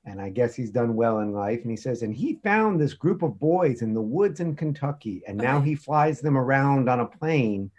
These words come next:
Speaker 1: to Trump rallies all over the country." And I said, "What are you talking about? So where are their parents? What, what do you mean? Uh, he found them in the woods in Kentucky." Later, he said he found them at a rally.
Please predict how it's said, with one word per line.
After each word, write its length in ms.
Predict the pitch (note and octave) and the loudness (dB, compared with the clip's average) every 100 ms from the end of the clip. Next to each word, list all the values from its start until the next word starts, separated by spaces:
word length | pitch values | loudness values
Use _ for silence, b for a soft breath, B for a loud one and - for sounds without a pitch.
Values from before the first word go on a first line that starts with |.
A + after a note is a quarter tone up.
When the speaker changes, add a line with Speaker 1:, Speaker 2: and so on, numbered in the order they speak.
| b b b b b _ | b b b b b _
Speaker 1:
to 100 | A2+ | -14
Trump 340 | - E3+ E3+ | 0 0 2
rallies 320 | A#2+ G#2 G#2 | 2 2 2
all 120 | A#2+ B2 | 0 0
over 100 | A#2 | 0
the 60 | |
country." 340 | A2+ - - A#2 | -6 -8 -6 -4
And 80 | |
I 40 | A2+ | -4
said, 140 | - | -6
"What 320 | A#2 B2 G#3+ | -4 2 2
are 40 | A3 | 4
you 200 | D#3 C#3 | 4 2
talking 360 | C#3 G3+ B3+ | 2 -6 -2
about? 200 | G3 D3 | 2 2
So 80 | D3 | 0
where 220 | C3+ G#3+ | -2 0
are 40 | A#3+ | 0
their 140 | G3 | -2
parents? 560 | - - B3 F4+ B2+ - | -4 -2 0 0 -4 -4
What, 140 | C#4+ G4 F#4 | -4 -4 -6
what 80 | F#4+ | -4
do 60 | |
you 60 | G4+ | -2
mean? 260 | A#4+ B3+ - | 0 -2 0
Uh, 80 | C#3 - b b b | -4 -6 b b b
he 100 | C#3+ | -4
found 360 | - F3 A3+ | 2 4 4
them 100 | F#3+ E3+ | 4 4
in 100 | D#3 | 4
the 80 | |
woods 360 | C#3+ C#3 G#3 G#3+ | 2 0 -2 0
in 100 | G3 | -4
Kentucky." 500 | - B2+ A#2+ G#2+ G#2+ | -2 -2 -2 -4 -6
Later, 380 | G2+ C#3 D3 B2+ | 0 4 4 2
he 120 | G#2+ | -2
said 200 | G#2 A#2 | -2 -2
he 60 | G2+ | -2
found 260 | G#2 G#2 G2+ | -2 -2 0
them 100 | G2 | -4
at 100 | F#2+ | -4
a 40 | |
rally. 480 | G#2 D3 C#3+ B2+ A#2+ | -2 0 2 0 -2